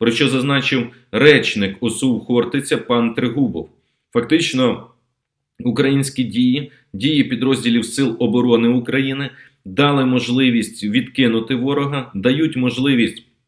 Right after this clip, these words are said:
зміцнити оборону. Як минулого тижня,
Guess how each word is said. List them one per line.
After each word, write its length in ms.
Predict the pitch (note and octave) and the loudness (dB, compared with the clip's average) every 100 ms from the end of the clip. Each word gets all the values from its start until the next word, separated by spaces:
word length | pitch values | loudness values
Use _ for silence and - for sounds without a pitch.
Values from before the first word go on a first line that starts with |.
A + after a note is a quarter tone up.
| _ _ _ _ _ | _ _ _ _ _
зміцнити 600 | G#2 G#2 C3 - C#3+ C#3 | -6 -2 -2 -2 -2 -2
оборону. 680 | A#2 A2+ A2 A#2 G#2 A2 C#3 - _ _ _ - | 0 0 2 2 2 0 -4 -12 _ _ _ 0
Як 280 | B2 C#3+ | 2 2
минулого 460 | D3+ D#3+ E3 C#3+ A#2+ | 0 0 2 2 0
тижня, 640 | G#2+ C3+ A#2+ A2 G2+ F#2 | 0 0 0 0 0 -2